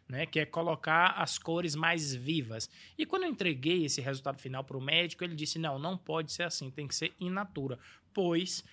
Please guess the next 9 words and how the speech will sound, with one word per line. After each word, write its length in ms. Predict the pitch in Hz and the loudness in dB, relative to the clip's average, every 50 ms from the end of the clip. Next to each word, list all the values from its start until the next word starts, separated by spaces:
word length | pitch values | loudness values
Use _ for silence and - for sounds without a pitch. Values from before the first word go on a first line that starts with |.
| - _ - | -20 _ -6
você 300 | 156 156 156 - - 226 | -4 -2 0 2 2 2
está 500 | 240 214 - - - 156 143 143 143 - - | 2 2 0 -2 -2 -2 0 0 0 0 0
me 220 | 156 160 185 185 | -2 0 0 0
dizendo 720 | 160 151 170 156 135 120 120 131 131 135 151 170 180 202 202 | 0 0 0 2 2 2 0 0 -2 -2 -4 -2 -2 -4 -4
que 380 | - - 196 190 185 185 - - | -4 -4 -2 -2 -2 -2 -4 -2
essa 240 | 185 165 - - 160 | -2 -2 0 0 -2
pele 540 | - - _ - 151 147 151 156 165 180 180 | -2 -4 _ -2 0 0 2 0 0 0 0
está, 540 | 175 - - - 160 160 160 160 160 170 165 | -2 -2 2 4 6 6 6 6 4 2 0
é, 200 | 165 165 160 | 0 0 0